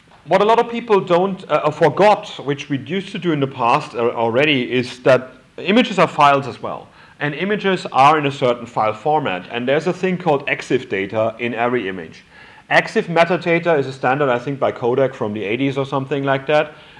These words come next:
And it gives you all the information that is in the image. So if, for example, on a Windows machine,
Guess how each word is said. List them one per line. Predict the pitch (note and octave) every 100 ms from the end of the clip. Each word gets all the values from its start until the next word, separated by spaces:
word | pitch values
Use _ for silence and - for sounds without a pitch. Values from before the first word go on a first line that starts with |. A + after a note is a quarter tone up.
| -
And | D#3 D#3
it | D3 - -
gives | G#3 - G#3
you | C#3
all | D#3 G3+
the | E3+
information | E3 E3 C#3 C#3 D3 D#3+
that | C3 -
is | D3+ D3+
in | C#3 C3+
the | A#2
image. | C3 G#2+ E2 -
So | A#2
if, | A#2
for | D3+
example, | C#3+ - D#3 E3
on | C#3+
a | B2+
Windows | D3 F3+ E3
machine, | E3 D#3+ E3+ D#3+ E3